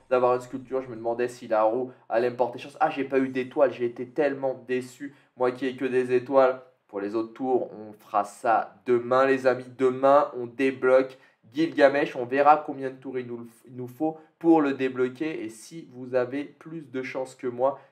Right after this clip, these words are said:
car moi, vous savez, je suis bien poissard. Au niveau des events, il n'y a rien de particulier ou rien d'annoncé pour le moment.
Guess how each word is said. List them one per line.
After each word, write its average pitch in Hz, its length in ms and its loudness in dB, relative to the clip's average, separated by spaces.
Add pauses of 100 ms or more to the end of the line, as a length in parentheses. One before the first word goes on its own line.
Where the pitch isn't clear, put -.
car 110 140 -6
moi, 131 140 -2
vous 127 100 -4
savez, 123 380 -6
je 120 140 -6
suis - 180 -14
bien 131 240 0 (140)
poissard. 135 680 6
Au 117 80 -2
niveau 127 240 0
des 131 180 0
events, 135 380 2
il 113 100 -14
n'y 110 120 0
a 110 200 2
rien 120 260 -2
de 120 100 -4
particulier 117 680 -8 (180)
ou 95 120 -14
rien 117 220 -6
d'annoncé 120 440 -6
pour 123 160 -4
le 117 80 -6
moment. 131 420 -2